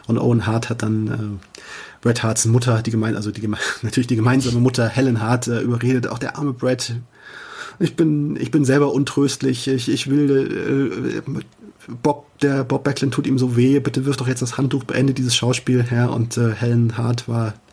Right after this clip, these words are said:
aus Mitgefühl für ihren Sohn und im Glauben, dass, äh, dass, äh, Owen sich zum Besseren gewandelt hat, hat sie das Handtuch geworfen und Owen Hart ist dann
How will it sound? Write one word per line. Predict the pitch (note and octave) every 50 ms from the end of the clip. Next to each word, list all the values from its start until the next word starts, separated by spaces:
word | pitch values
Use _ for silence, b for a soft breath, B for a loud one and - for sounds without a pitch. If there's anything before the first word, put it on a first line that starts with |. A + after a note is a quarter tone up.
| B B B B B B B B B B B B -
aus | A#2 G#2+
Mitgefühl | A#2+ B2+ B2 B2 A#2+ - - C3 B2
für | A#2+ - B2+
ihren | B2+ A#2+ A#2+ G#2+
Sohn | A2+ A#2+ B2+ B2+
und | B2 A2+ A2+ A#2 A#2
im | A#2 A#2
Glauben, | A#2+ A2 A2+ B2 B2 A#2
dass, | A#2 A2+ - - -
äh, | B2 A#2 A2+ A2 A2+ A2+ A2 -
dass, | A#2 A2+ A#2 - -
äh, | - - - - G#2
Owen | - B2 A#2+ A#2
sich | A2+ A#2 A#2
zum | - A#2+
Besseren | A2+ A2+ - - A2+ A2
gewandelt | G#2+ G#2+ A2+ B2 A#2+ A#2 -
hat, | A2+ A#2
hat | A#2 A#2
sie | - A#2+
das | A2+ A2 -
Handtuch | A#2+ A#2+ A#2+ A2
geworfen | - A2+ G#2 A2+ A#2 A#2 A#2 A#2 A2
und | G#2 G#2 A2
Owen | A#2 A#2 A2+ G#2+ G#2
Hart | A2 A2+
ist | G#2+ - - A#2
dann | G#2+ G#2 G2+ G2